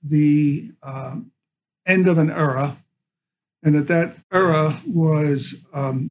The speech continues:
exemplified by nvidia's massive Ampere chip. Biggest chip ever made, um,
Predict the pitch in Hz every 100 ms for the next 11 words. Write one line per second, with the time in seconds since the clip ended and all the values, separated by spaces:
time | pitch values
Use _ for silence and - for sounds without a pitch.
0 | - 139 190 190 175 170 160 156 123 139
1 | 139 139 143 151 139 127 175 180 160 151
2 | 143 - 156 147 143 160 175 175 175 151
3 | - _ 160 156 156 165 156 147 143 _
4 | _ _ - 123 - _ _ _ _ _
5 | _ _ _ _ _ 185 185 _ _ -
6 | 123 156 156 143 135 135 139 - _ -
7 | 135 131 131 127 160